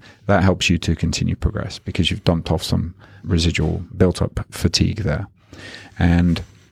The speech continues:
keep doing that until you reach another plateau.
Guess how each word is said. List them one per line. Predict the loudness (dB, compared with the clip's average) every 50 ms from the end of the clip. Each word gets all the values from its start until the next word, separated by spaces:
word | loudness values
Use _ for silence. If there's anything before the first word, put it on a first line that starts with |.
| _ -20 -20 _ _ _ _ _ _ _ _ _ _ -18 -18 _ _
keep | 0 0 2 2 4
doing | 2 4 4 4
that | 4 4 4 2 -2 -6
until | -6 -4 -4 -2 -2 -2
you | -2 0
reach | 0 0 -2 -2 -4 -8 -8 -6
another | -4 -2 -2 0 -2 -2
plateau. | -4 -2 -2 -2 0 2 2 0 0